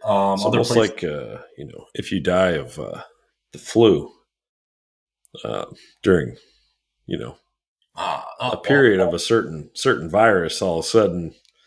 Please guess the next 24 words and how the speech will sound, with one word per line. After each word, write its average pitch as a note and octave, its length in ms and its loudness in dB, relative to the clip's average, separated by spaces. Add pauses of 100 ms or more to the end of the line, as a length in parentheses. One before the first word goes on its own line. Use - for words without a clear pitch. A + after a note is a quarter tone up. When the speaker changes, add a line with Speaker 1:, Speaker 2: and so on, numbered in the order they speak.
(380)
Speaker 2:
hey, - 320 0
we're F#2+ 260 0
gonna F#2+ 160 0
redefine F#2 580 0
your F2+ 120 0
death F#2 340 2
as C#2 300 -6
a, A#1+ 300 -10 (1500)
as D2 160 -4
a - 60 -10
covid E2+ 380 4
death. - 340 -8
Speaker 1:
We're D3 100 2
not A3 260 4
saying F3 380 2
we B2+ 80 4
don't A#2+ 320 0
trust - 500 -2
the A#2 80 -8
science. F#2 760 -8
We're C3+ 120 -8
just C#3 200 -8
saying B2 240 -8
we're G2+ 180 -12